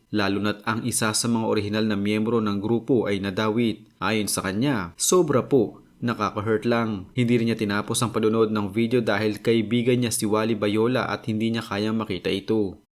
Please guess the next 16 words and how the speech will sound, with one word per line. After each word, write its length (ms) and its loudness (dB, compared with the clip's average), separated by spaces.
Noong 240 2
twenty 320 2
twenty-three, 880 0
ibinahagi 640 0
ni 160 0
Lian 560 -2
na 80 2
ang 80 -6
kanyang 320 2
mga 160 2
anak 220 -2
na 160 -6
sina 240 0
Sonia 480 0
at 80 -4
Celine 640 -2